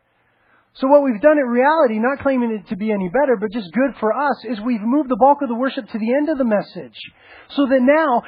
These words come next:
we hinder the opportunity of Satan and we maximize opportunity for the Holy Spirit. Because now we don't just hear the word and walk out and start eating bagels.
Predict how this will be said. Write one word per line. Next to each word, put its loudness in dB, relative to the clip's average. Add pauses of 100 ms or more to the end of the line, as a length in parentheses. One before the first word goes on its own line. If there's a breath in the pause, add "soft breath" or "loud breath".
(200 loud breath)
we 2
hinder 0
the 4
opportunity 4
of 0
Satan -2
and 0
we 0
maximize -2
opportunity -2
for -8
the 2
Holy -2
Spirit. -2 (1040 soft breath)
Because 0
now 8
we 6
don't 6
just -6
hear 2
the 4
word 6
and 2
walk 6 (120)
out 4
and -8
start 4
eating -2
bagels. 4